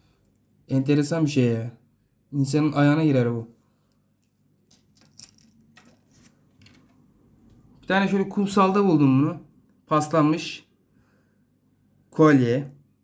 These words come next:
Bileklik hatta. Bir tane Ray-Ban marka gözlük buldum. Bunun da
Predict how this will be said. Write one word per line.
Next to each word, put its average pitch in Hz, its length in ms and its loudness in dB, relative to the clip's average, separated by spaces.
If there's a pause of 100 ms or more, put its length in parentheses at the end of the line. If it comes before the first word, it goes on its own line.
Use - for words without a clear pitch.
(840)
Bileklik 143 560 2
hatta. 135 480 -8 (2750)
Bir - 60 -20
tane 160 280 2
Ray-Ban 165 380 4
marka 151 600 0 (1400)
gözlük 151 440 2
buldum. 139 420 -2 (840)
Bunun 160 520 2
da - 340 -4